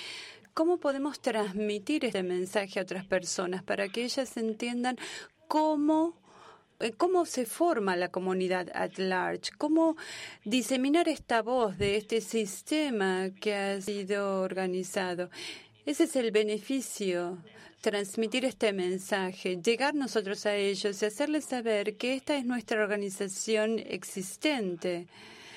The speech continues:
en qué, cómo está compuesta. Ese es el punto clave. Y otra cosa que quería decir es,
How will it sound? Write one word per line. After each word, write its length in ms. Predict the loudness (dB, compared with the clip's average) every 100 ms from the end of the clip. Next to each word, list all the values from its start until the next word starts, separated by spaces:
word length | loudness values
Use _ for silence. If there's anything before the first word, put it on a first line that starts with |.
| 0
en 160 | 0 2
qué, 220 | 0 -2 _ _ _ _ _
cómo 240 | 0 0
está 220 | 0 -2 -2
compuesta. 1080 | -2 -4 -6 -12 0 2 2 -2 -8 -4
Ese 220 | -4 -6 0
es 100 | 0
el 140 | 0
punto 360 | -2 -2 -2 -2
clave. 360 | -2 0 -2
Y 120 | 0 0
otra 180 | 0
cosa 260 | -2 -2 -2
que 140 | -2
quería 120 | 0 2
decir 460 | 0 -2 -2 0
es, 220 | 0 -2